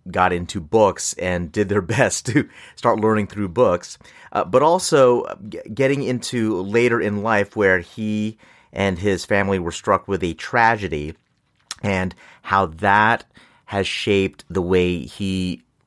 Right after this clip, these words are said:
now approaches life, um, and, uh, martial arts with his family. So really fascinating and informative conversation with Blaze. But before we get into that interview, I wanted to get into our episode spotlight.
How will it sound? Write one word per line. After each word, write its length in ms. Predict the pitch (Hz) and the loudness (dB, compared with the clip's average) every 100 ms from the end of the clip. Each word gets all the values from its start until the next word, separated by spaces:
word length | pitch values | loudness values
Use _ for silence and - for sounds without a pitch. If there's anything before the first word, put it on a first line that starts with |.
| _ | _
now 320 | 98 92 95 | 0 4 4
approaches 920 | 95 - 104 101 - 95 87 85 - - | 2 0 0 0 0 2 2 0 -4 -10
life, 680 | - 82 87 92 95 90 - - | -8 0 4 4 4 0 -8 -12
um, 420 | - 80 76 78 76 - - _ - | -6 -4 -4 -6 -10 -18 -20 _ -6
and, 420 | 90 85 82 78 | -2 0 0 0
uh, 240 | 78 76 76 | 0 0 -2
martial 440 | 82 90 87 87 | 0 0 0 2
arts 320 | 82 82 78 - _ | 4 4 0 -12 _
with 380 | 85 90 87 82 | -4 2 2 2
his 340 | - 82 71 | -2 -4 -4
family. 440 | - 82 76 71 67 | -6 -4 -6 -8 -10
So 340 | - 76 69 - - - - _ _ _ _ _ | -6 -4 -6 -12 -20 -20 -20 _ _ _ _ _
really 380 | 127 139 135 117 | 0 4 4 2
fascinating 840 | - 104 95 - 101 95 98 98 | 2 2 2 0 2 2 2 0
and 160 | 92 90 | -2 -4
informative 680 | 85 - 98 87 90 90 - | -4 -2 -2 2 2 2 0
conversation 640 | 92 82 80 90 82 95 | -2 0 -2 -2 -2 -4
with 180 | 80 71 | -6 -6
Blaze. 380 | 82 82 85 87 | -4 -2 -2 -4
But 180 | - 92 | -6 -8
before 260 | - 143 | -2 0
we 80 | 139 | 2
get 240 | 123 120 | 4 2
into 840 | 101 107 104 - 107 98 92 92 - _ _ _ - | 2 -2 -4 -4 -2 -2 -2 -6 -12 _ _ _ -6
that 300 | 87 95 98 | 0 2 2
interview, 540 | 104 104 107 107 110 | 2 0 2 0 0
I 60 | 90 | 0
wanted 360 | 98 98 95 | 0 0 0
to 240 | - 104 95 | -6 -6 -4
get 200 | 95 87 | -2 -2
into 380 | 90 87 98 87 | -4 -8 -8 -4
our 260 | 80 82 - | -2 -2 -2
episode 440 | 107 107 110 101 | -4 -4 -2 -4
spotlight. 560 | - 87 - 71 76 | -2 -4 -4 -8 -14